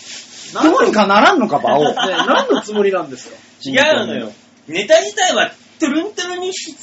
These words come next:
Speaker 3: なってしまったわけですよ。
Speaker 2: うん。
Speaker 3: ただ、
Speaker 1: はい。
Speaker 3: アクシデントのところで、リッチもザッチもいかないよってところで、アドリブでなんとか乗り切ったこの地形。
Speaker 1: あのね、その、あの、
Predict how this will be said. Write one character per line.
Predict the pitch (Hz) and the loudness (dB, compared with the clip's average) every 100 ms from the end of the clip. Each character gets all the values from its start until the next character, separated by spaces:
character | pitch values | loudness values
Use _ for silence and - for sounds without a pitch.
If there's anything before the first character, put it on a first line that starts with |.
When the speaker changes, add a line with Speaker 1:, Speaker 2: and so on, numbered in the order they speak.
| - - _ - | -20 -20 _ -4
Speaker 3:
な | - | -4
っ | |
て | - 156 | -4 -10
し | 143 | -4
ま | 170 | -4
っ | - | -2
た | |
わ | 208 | -6
け | 202 | -6
で | 120 | -16
す | - | -18
よ。 | - _ _ _ _ _ _ _ - | -20 _ _ _ _ _ _ _ -12
Speaker 2:
う | |
ん。 | |
Speaker 3:
た | - 349 339 | -2 0 4
だ、 | 339 370 | 4 2
Speaker 1:
は | - 240 | -2 -12
い。 | - | -8
Speaker 3:
ア | 277 330 | -4 -2
ク | 415 | -2
シ | 415 - | -4 -4
デ | 285 | -6
ン | 277 | -6
ト | 262 | -10
の | 254 | -12
と | 247 262 | -10 -10
こ | |
ろ | 277 285 | -10 -6
で、 | 269 185 _ _ | -6 -6 _ _
リ | 208 320 | -4 -4
ッ | 320 | -6
チ | 339 | -10
も | 330 339 | -8 -4
ザ | 349 | -6
ッ | |
チ | - 320 | -6 -6
も | 294 | -4
い | 285 | 0
か | 311 | 0
な | 339 | 2
い | 320 | 0
よ | 311 311 311 | 0 0 -2
っ | |
て | - 269 | -10 -10
と | |
こ | 277 277 | -10 -10
ろ | 277 | -2
で、 | 330 269 - _ _ _ | 0 0 -4 _ _ _
ア | 180 208 | -4 -2
ド | 285 | -2
リ | 320 | -4
ブ | 311 | -4
で | 302 | -4
な | 269 277 | -2 -2
ん | 330 | -4
と | 269 | -6
か | 208 | -6
乗 | 202 | -6
り | 214 | -10
切 | 220 | -10
っ | |
た | 214 | -10
こ | 185 | -8
の | 151 | -10
地 | 123 123 | -8 -4
形。 | 120 104 - _ - | -4 -4 -10 _ -16
Speaker 1:
あ | 151 | -12
の | 160 | -10
ね、 | 196 269 | -8 -10
そ | 208 | -8
の、 | 185 185 170 | -6 -4 -4
あ | 160 | -6
の、 | 147 143 143 139 | -8 -8 -6 -6